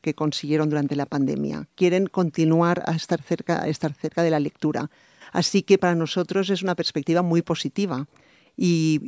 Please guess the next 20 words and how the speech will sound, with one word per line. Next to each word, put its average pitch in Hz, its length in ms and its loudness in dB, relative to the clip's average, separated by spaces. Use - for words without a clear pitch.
yo 165 140 2
pienso 175 320 2
que 170 120 0
ahora 170 240 6
más 175 200 0
que 170 120 0
nunca, 180 400 2
como 160 240 -2
editoriales, 160 760 0
pues 156 180 -4
debemos 160 540 -2
presentar 165 640 0
al 170 120 0
lector 170 460 0
contenido 160 460 2
muy 170 180 2
atractivo 170 640 -2
para 151 280 -4
que 143 200 -6
continúen 170 840 -2